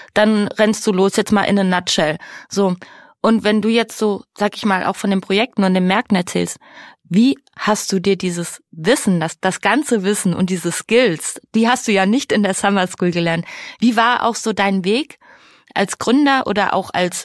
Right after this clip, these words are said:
Businessmensch sozusagen, weil du, du bist ja in vielen Themen unterwegs und wie du gesagt hast, sp-, ihr springt auch viele Projekte mit auf und,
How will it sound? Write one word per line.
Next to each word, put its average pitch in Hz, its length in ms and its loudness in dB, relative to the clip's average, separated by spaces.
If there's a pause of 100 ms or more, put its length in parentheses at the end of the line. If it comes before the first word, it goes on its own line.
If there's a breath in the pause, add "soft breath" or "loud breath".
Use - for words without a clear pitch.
(640 soft breath)
Businessmensch 262 840 2
sozusagen, 247 720 0
weil 196 320 0
du, 208 140 -4
du 202 160 -2
bist 196 240 -4
ja 208 100 2
in 196 120 0
vielen 269 460 2
Themen 247 280 4
unterwegs 214 580 0
und 214 60 4
wie 202 140 0
du - 20 -2
gesagt 190 380 -2
hast, 214 180 -4
sp-, - 160 -6
ihr 202 260 0
springt 226 360 -2
auch 202 80 -2
viele 202 220 -4
Projekte 202 420 -4
mit - 180 -4
auf 247 240 2
und, 214 180 2